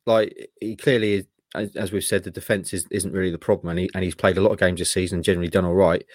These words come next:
Um, but my issue, as I've always said with him, is, is the power that he wields and the culture that he helps build and, and kind of enforce, which is a losing culture. And I don't think you can change that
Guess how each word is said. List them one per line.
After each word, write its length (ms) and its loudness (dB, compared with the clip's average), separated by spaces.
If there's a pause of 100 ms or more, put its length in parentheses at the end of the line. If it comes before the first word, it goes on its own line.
(500)
Um, 440 2 (380)
but 160 4
my 240 4
issue, 380 2
as 200 0
I've 100 4
always 240 6
said 140 0
with 120 -2
him, 240 2
is, 220 -2 (260)
is 140 0
the 100 -4
power 320 2
that 100 0
he 60 -2
wields 580 0
and 140 -2
the 60 -2
culture 400 2
that 80 -4
he 80 -2
helps 420 -2 (180)
build 320 4
and, 320 0
and 260 -2
kind 220 0
of 160 -4 (380)
enforce, 580 4
which 160 -2
is 80 -2
a 60 2
losing 380 2
culture. 440 -2 (680)
And 120 -2
I 40 2
don't 200 2
think 140 -4
you 60 -6
can 140 -6
change 340 -2
that 240 -2